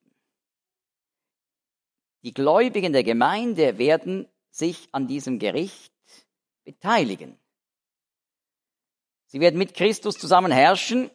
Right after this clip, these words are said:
das ganze tausendjährige Reich, aber auch dieses Gericht werden sie, da werden sie Funktionen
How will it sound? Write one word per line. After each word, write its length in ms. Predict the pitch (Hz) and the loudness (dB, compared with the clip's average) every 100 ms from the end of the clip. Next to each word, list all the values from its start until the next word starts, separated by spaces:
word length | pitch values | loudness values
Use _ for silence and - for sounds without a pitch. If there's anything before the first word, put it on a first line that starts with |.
| _ | _
das 240 | - 160 | -14 -2
ganze 280 | 175 214 208 | 0 2 2
tausendjährige 600 | 196 202 175 180 165 156 | 4 4 4 2 4 4
Reich, 400 | 143 185 220 - - | 2 0 -4 -12 -2
aber 320 | 151 147 156 | 0 2 2
auch 100 | 190 | 2
dieses 320 | - 175 165 | -2 -6 -4
Gericht 720 | 165 156 226 - - - - _ _ _ | -4 -2 -4 -8 -20 -20 -20 _ _ _
werden 320 | - 156 165 151 | 0 0 2 -4
sie, 400 | 151 170 208 - _ _ | -2 -2 -4 -10 _ _
da 180 | 151 143 | -2 0
werden 180 | 160 | 0
sie 140 | 156 147 | -2 -4
Funktionen 800 | 147 135 - 160 185 151 101 | -4 -6 -2 2 2 0 -2